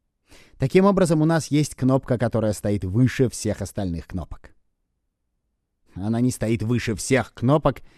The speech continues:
если говорить о номенклатуре и знании, потому что само знание стоит ещё выше. Но непосредственно под знанием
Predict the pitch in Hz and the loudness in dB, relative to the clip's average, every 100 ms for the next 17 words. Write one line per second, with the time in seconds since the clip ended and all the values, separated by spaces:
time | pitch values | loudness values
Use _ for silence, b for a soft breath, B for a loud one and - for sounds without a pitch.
0 | b 110 117 107 98 104 120 107 117 117 | b -4 -2 -2 0 2 2 2 0 2
1 | 117 107 104 98 127 151 151 127 117 92 | 2 0 -2 0 6 6 6 4 0 0
2 | 120 131 113 80 - - _ _ _ _ | 2 2 2 -2 -8 -20 _ _ _ _
3 | _ - 104 107 - 98 123 127 117 104 | _ -4 0 0 -2 0 2 2 2 2
4 | 143 143 110 90 - 101 98 107 98 - | 2 2 2 -2 -4 -4 -2 -2 -4 4
5 | 143 127 104 - - - _ _ _ _ | 6 6 2 -6 -12 -20 _ _ _ _
6 | _ _ _ _ - 120 190 196 185 185 | _ _ _ _ -2 4 6 6 4 0
7 | - 131 147 - 160 160 160 - 147 180 | 0 -2 -2 -4 -2 0 -2 0 4 6
8 | 196 151 _ 139 123 135 131 127 117 113 | 4 0 _ -10 0 2 4 2 2 2
9 | 117 | 0